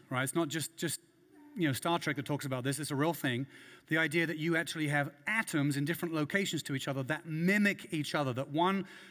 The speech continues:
is doing one thing, the other one copies it. And science doesn't know why it happens. There's no discernible connection between these things, yet they mimic each other. They're in different locations.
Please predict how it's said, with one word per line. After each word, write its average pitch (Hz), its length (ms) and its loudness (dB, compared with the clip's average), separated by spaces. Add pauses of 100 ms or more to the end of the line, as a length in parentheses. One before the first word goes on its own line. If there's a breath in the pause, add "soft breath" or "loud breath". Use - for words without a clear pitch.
(120)
is 165 100 2
doing 175 380 4
one 185 180 4
thing, 185 220 2
the 170 80 6
other 175 100 2
one 170 160 4
copies 165 460 2
it. 113 140 -4 (1040 loud breath)
And 180 200 4 (680)
science 214 360 2
doesn't 208 300 0
know 208 180 6
why 202 240 4
it 180 80 2
happens. 208 640 2 (600 soft breath)
There's 175 200 2
no 214 160 4
discernible 202 480 2
connection 202 400 2
between 190 320 2
these 165 160 4
things, 151 240 0
yet 180 160 2
they 180 120 2
mimic 196 360 4
each 180 160 -2
other. 160 140 2
They're 160 140 4
in 165 60 4
different 180 300 0
locations. 170 640 0